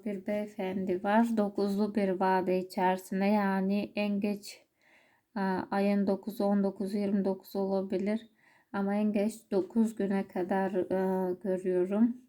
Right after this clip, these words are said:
E, bir, e, vefat eden bir kişiyle alakalı, e, bazı gelişmeler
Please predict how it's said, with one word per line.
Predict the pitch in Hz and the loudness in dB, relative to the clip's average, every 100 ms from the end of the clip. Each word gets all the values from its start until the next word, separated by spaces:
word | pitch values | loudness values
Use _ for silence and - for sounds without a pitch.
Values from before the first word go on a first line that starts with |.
| _ - | _ -8
E, | 196 196 190 190 - | -4 -2 -4 -6 -6
bir, | 208 202 196 - - _ _ | -4 -4 -6 -16 -20 _ _
e, | 214 196 190 190 - | -6 -4 -4 -8 -4
vefat | 190 190 214 220 214 | -2 -2 0 0 0
eden | 202 180 208 202 180 | -2 -2 -2 -2 -2
bir | 214 202 | -2 -4
kişiyle | - 190 - 233 208 196 | -8 -12 0 2 2 2
alakalı, | 180 175 180 180 185 196 180 180 208 254 - _ - _ _ _ _ - | 2 2 2 0 -4 -4 0 2 0 -2 -10 _ -20 _ _ _ _ -6
e, | 202 190 190 185 190 | -2 0 0 0 -2
bazı | 214 208 202 208 202 208 196 - - | -2 -2 -2 -2 -2 0 -2 -6 -4
gelişmeler | 208 196 202 - 202 196 208 | -2 0 -2 -4 -4 0 -2